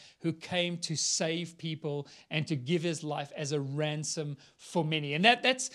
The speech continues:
that's kind of the beauty of the four Gospels that we have. In the book of Ezekiel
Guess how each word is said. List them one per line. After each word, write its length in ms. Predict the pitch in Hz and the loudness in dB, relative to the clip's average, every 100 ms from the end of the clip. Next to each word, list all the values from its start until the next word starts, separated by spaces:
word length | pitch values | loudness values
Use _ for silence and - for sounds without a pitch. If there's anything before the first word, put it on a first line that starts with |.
| - | 2
that's 200 | 269 285 | 4 6
kind 240 | - 240 214 | 6 6 6
of 80 | |
the 100 | 180 | 2
beauty 640 | 139 156 147 196 214 208 180 | 0 0 6 6 6 4 0
of 240 | - 180 | 4 2
the 100 | 160 | 2
four 320 | 165 - 180 156 | -4 0 0 0
Gospels 440 | 151 - 165 131 | -2 -4 -6 -8
that 100 | 143 | -8
we 120 | 135 | -10
have. 160 | 113 - _ _ _ - - | -14 -18 _ _ _ -20 -2
In 80 | 190 | 2
the 60 | |
book 160 | 202 233 | 4 2
of 100 | 214 | 0
Ezekiel 600 | 202 160 190 - 208 208 | 0 0 -2 -2 -4 -6